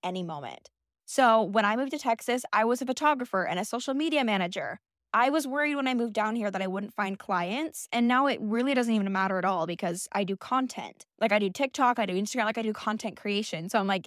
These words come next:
I, I didn't have to worry about that because what was for me would come to me. And at the beginning of this year, I made all these crazy fitness goals. I listed the amounts I wanted to be able to lift. I was like, "We're gonna do this, this, and this. I'm gonna be at the peak of my fitness."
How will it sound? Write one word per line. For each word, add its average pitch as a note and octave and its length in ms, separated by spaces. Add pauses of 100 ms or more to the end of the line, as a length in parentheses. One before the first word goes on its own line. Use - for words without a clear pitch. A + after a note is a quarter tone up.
(120)
I, G#3+ 240 (120)
I A3 120
didn't A#3+ 160
have A3+ 100
to G#3+ 100
worry G3 360
about E3 260
that A#2 260
because G3+ 300
what G3+ 300
was F#3 200
for G#3 240
me C4+ 300 (340)
would G#3 200
come G3+ 280
to G3 120
me. C#3+ 240 (260)
And B3+ 100
at A#3 120
the C4 40
beginning C4 280
of C#4 80
this B3 200
year, G#3 280
I - 80
made G3+ 240
all A#3 200
these C4+ 140
crazy A3 400
fitness D#4 380
goals. D#4 480
I A3 60
listed A3+ 260
the G#3 60
amounts G3 260
I G#3+ 60
wanted F#3+ 240
to G3 40
be F#3 60
able E3+ 180
to F#3+ 60
lift. D#4 480
I G3 80
was G3 120
like, G3 200 (240)
"We're B3 80
gonna B3+ 100
do G#3+ 140
this, A#3 180
this, A3+ 240
and G#3 140
this. D#4+ 260
I'm B3+ 80
gonna A3 140
be G#3 120
at G3 120
the G3 160
peak - 260
of B3 80
my G3+ 160
fitness." D4 640